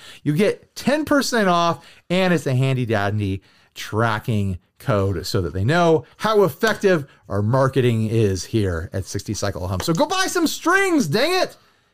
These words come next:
Get yourself some strings, use our link down below, and use that code H U M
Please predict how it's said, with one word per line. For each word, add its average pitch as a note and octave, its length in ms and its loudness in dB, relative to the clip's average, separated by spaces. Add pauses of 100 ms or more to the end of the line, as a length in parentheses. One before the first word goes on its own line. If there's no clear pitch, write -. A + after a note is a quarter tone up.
(200)
Get D4+ 180 0
yourself C#4+ 400 2
some A#3+ 100 -4
strings, A#3+ 360 0
use A3 200 2
our G#3+ 140 4
link G3 200 2
down F#3 160 0
below, E3+ 340 4 (260)
and B2 220 2
use D3+ 440 4 (260)
that A#2+ 480 0
code A2 540 2
H - 420 -2 (340)
U A2 520 2 (260)
M D2 480 -6